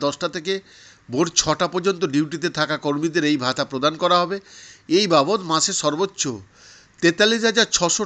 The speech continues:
টাকা করে দেয়া হবে কর্মীদের। এর আগে মার্চ মাসেই হাউস রেন্ট অ্যালাউন্স বা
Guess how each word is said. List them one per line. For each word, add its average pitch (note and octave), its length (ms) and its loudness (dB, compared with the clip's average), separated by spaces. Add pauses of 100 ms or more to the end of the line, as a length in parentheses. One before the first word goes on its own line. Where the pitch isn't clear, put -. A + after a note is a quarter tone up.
টাকা E3+ 260 2
করে D3+ 240 -2
দেয়া C#3+ 220 2
হবে C#3+ 180 2 (100)
কর্মীদের। A#2+ 460 -6 (520)
এর D3 220 2
আগে F3+ 160 2 (560)
মার্চ F#3 240 4 (160)
মাসেই E3+ 320 2 (560)
হাউস F#3+ 340 4 (140)
রেন্ট G3+ 280 2
অ্যালাউন্স D#3+ 360 2 (120)
বা C#3 100 6